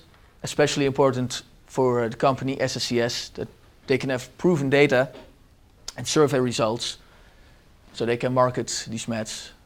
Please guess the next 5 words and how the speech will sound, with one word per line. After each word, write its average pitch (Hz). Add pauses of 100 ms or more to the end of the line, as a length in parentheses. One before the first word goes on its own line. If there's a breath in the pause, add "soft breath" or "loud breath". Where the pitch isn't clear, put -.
(220)
for, 110
uh, 107
potential -
clients. 113 (1080 soft breath)
Um, 170